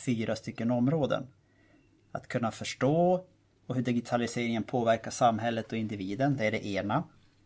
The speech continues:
Att kunna använda och förstå digitala verktyg och medier.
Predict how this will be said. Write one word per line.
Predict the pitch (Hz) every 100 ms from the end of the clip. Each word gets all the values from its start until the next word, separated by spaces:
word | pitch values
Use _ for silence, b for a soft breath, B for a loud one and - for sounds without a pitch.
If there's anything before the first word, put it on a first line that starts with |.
| b b b b -
Att | 123 - -
kunna | 131 127
använda | 131 117 117 120 120
och | 113
förstå | - 127 127 120 120 117
digitala | 117 113 - 113 110
verktyg | 110 104 - 113 107
och |
medier. | 107 101 110 143